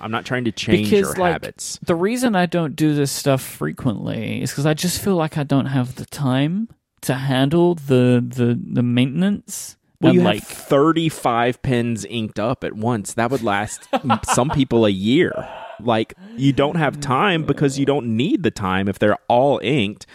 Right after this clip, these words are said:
Speaker 2: Yeah.
Speaker 1: At some point, they'll
Speaker 2: And I
Speaker 1: run
Speaker 2: also
Speaker 1: out. But like I said, it's an annual tradition.
Speaker 2: I also refuse to not have them all inked up.
Speaker 1: Okay,
Speaker 2: Right?
Speaker 1: that's a statement. That's a statement. Yeah, that's a, that's an interesting statement. There's a lot to take
Speaker 2: I
Speaker 1: in with
Speaker 2: w-,
Speaker 1: that. That's f-,
Speaker 2: I
Speaker 1: I,
Speaker 2: want
Speaker 1: I
Speaker 2: them
Speaker 1: get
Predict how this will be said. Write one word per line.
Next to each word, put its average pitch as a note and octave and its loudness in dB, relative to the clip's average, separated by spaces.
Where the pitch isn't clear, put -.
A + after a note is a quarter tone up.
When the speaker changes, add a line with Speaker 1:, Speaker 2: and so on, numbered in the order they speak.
Speaker 2:
Yeah. B2+ 0
Speaker 1:
At A#2 0
some A2+ -4
point, B2 0
they'll D#3 4
Speaker 2:
And E3 4
I D#3+ 4
Speaker 1:
run F3 4
Speaker 2:
also F3+ 4
Speaker 1:
out. C#3+ 6
But C#3 4
like A#2+ 2
I B2+ 2
said, D3+ 2
it's G#2 -2
an G2+ -2
annual G#2+ 0
tradition. B2+ -2
Speaker 2:
I C3+ 4
also F3+ 2
refuse C3+ -2
to - -12
not A#2 -4
have G#2+ -10
them G2 -10
all F2+ -12
inked - -18
up. G1+ -14
Speaker 1:
Okay, E2+ -4
Speaker 2:
Right? G#2 2
Speaker 1:
that's - -4
a A2 -8
statement. E2+ -8
That's G#2 -6
a B2 -4
statement. F2 -6
Yeah, F#2 -2
that's - -4
a, A2 -2
that's - -8
an G2 -8
interesting G2+ -8
statement. D#2 -6
There's F#2 -6
a F#2+ -10
lot - -8
to - -14
take - -4
Speaker 2:
I D3+ 4
Speaker 1:
in D3+ 0
with C#3+ -4
Speaker 2:
w-, C#3 -8
Speaker 1:
that. - -20
That's - -2
f-, - -20
Speaker 2:
I C#3 4
Speaker 1:
I, B2+ 2
Speaker 2:
want D3+ 4
Speaker 1:
I C#3 0
Speaker 2:
them D3 2
Speaker 1:
get D3+ 4